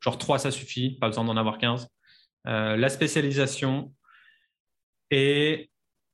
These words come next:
euh, l'ego à la poubelle et, et éviter de, de trop penser à soi et plus penser à son client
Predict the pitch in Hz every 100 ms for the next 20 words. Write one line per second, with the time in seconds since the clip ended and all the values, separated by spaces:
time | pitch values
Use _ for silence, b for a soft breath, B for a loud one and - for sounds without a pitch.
0 | - 135 123 120 117 120 143 143 156 147
1 | 139 143 135 131 151 - _ _ _ _
2 | _ _ _ _ - - 123 123 - -
3 | 147 131 139 139 139 123 117 113 110 113
4 | 113 113 113 120 - - - _ 120 120
5 | - 139 135 - 135 123 - 135 135 131
6 | 120 - - 131 123 123 117 123 123 -
7 | 120 131 -